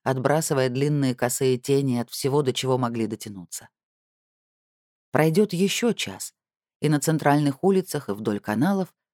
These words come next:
зажгут газовые фонари, и ласковая темнота бархатом укроет ночной город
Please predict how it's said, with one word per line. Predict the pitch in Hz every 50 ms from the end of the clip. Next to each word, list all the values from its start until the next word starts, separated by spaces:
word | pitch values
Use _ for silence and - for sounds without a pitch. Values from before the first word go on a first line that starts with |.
| _ _ _
зажгут | - 156 170 170 185 180 240 254 190
газовые | 165 185 202 208 175 196 175 180 170
фонари, | - - 104 107 104 104 98 104 110 - _ _ _ _ _ _ _ _ _ _ -
и | 151
ласковая | 151 147 135 135 127 - - 135 123 120 117
темнота | - - 127 127 123 123 - - 151 147
бархатом | 123 - 117 117 117 - - 113 - 113 107 104
укроет | 104 - - 123 120 110 110 - -
ночной | 110 107 - - - 135 120 113
город | 110 113 131 135 135 131 127